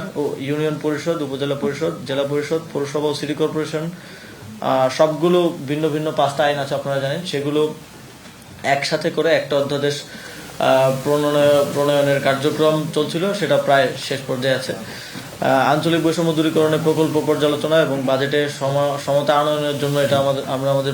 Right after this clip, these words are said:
পলিসি হিসেবে নিয়েছিলাম এবং এই, আহ, উদ্যোগের অংশ হিসেবে, উম, আহ, আমরা প্রথমত দশটি উপজেলায়, আহ, ইনডেক্সের দিক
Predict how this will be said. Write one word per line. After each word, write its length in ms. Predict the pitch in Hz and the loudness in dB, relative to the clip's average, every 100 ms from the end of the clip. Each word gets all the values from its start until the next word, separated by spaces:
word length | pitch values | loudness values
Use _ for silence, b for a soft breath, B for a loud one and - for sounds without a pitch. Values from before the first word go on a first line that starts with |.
| - | -2
পলিসি 240 | 143 135 | -4 -2
হিসেবে 280 | 143 151 147 | -2 -2 -2
নিয়েছিলাম 400 | 143 139 147 156 | -2 -4 -4 -2
এবং 340 | 127 127 127 127 | 0 -2 -4 -4
এই, 440 | 131 131 127 127 123 | -2 -2 -2 -4 -2
আহ, 260 | 127 123 | -2 -2
উদ্যোগের 300 | 131 131 131 | -2 -4 -2
অংশ 220 | 131 131 | -2 -4
হিসেবে, 400 | 147 139 135 135 135 B B B B B - | -4 -2 -2 -2 -4 B B B B B -6
উম, 200 | 131 135 | -4 0
আহ, 760 | 135 131 131 131 131 127 - | 2 4 4 4 2 2 0
আমরা 200 | 131 143 | 2 4
প্রথমত 500 | 143 156 170 165 165 | 4 4 4 4 4
দশটি 340 | 160 147 143 165 | 4 4 2 0
উপজেলায়, 540 | 151 156 151 156 151 | 2 4 4 6 4
আহ, 1500 | - 135 135 135 127 123 120 117 107 - - - - - - | 2 0 2 2 0 -4 -6 -6 -8 -10 -12 -14 -16 -16 -8
ইনডেক্সের 460 | 160 160 175 - 175 | -4 0 -2 0 -2
দিক 100 | 151 | 0